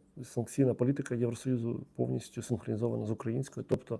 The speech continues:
бували моменти, коли нам докоряли, що Україна не виконує те, що просить від Євросоюзу, сама вимагає більшого, а робить менше. Тепер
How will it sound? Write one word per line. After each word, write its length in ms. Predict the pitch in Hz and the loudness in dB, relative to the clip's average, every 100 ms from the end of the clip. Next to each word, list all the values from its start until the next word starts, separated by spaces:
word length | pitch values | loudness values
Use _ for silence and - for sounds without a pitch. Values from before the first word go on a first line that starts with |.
| - - - - - - - | -8 -18 -16 -18 -20 -14 -2
бували 500 | 110 117 120 117 113 | 2 6 8 8 6
моменти, 420 | 110 120 139 139 | 6 6 6 2
коли 240 | 131 113 | 2 2
нам 200 | 113 107 | 2 2
докоряли, 520 | 107 110 117 113 135 117 | 0 0 -2 -2 -2 -4
що 300 | - - 110 | -8 -8 -6
Україна 420 | 107 117 117 110 | -6 -4 -2 0
не 140 | 113 | 0
виконує 580 | 110 110 147 180 165 151 | -2 -2 0 0 0 -2
те, 200 | 147 135 | 0 0
що 260 | 113 131 123 | 0 -4 -2
просить 380 | - 117 - 120 | 0 -2 0 2
від 100 | 113 | 4
Євросоюзу, 640 | 117 107 120 127 151 117 | 4 2 -2 0 2 0
сама 400 | - 110 117 110 | -2 -4 -2 0
вимагає 420 | 104 107 101 113 | -2 -2 -2 0
більшого, 680 | 110 139 139 113 107 - 104 | 2 0 0 -4 -6 -6 -4
а 40 | 104 | -4
робить 280 | 110 - | -4 -6
менше. 340 | 131 143 139 - | -6 -6 -8 -12
Тепер 340 | - - 127 | -10 -6 -6